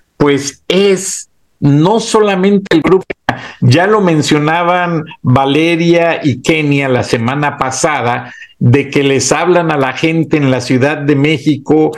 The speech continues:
sobre el propósito de la marcha y que mucha gente les contesta, "Ah, bueno, pues entonces ve tú y ahí luego me platicas".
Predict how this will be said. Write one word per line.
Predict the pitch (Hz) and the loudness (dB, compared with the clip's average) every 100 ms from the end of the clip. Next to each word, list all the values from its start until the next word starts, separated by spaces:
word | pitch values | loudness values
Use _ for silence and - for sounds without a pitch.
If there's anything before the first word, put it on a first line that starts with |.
| - - - - 120 | -12 -18 -10 -4 -2
sobre | - 139 127 131 | 0 2 2 0
el | 127 123 | -2 -2
propósito | 131 107 151 170 165 151 151 | -4 -2 -2 0 -2 0 2
de | 131 123 | 4 2
la | 127 | 0
marcha | 151 165 123 - - - - - | -2 -2 -2 -2 -2 -8 -10 -2
y | 156 | 0
que | 147 | 2
mucha | 170 202 208 | 2 2 0
gente | 196 214 196 | 0 -2 2
les | 185 175 - | 2 2 0
contesta, | 165 160 190 196 190 175 | -2 0 0 0 -2 -2
"Ah, | 214 262 269 | -2 0 2
bueno, | 254 262 254 | 2 2 0
pues | 196 208 | 0 0
entonces | 196 240 247 247 202 | 2 0 2 0 2
ve | 233 226 | 2 2
tú | 226 220 226 | 2 2 4
y | 208 | 4
ahí | 190 | 2
luego | 185 196 185 190 | 4 4 4 2
me | 156 | 0
platicas". | 123 139 135 196 196 - 214 - - | 0 0 0 -4 -2 -4 -4 -8 -12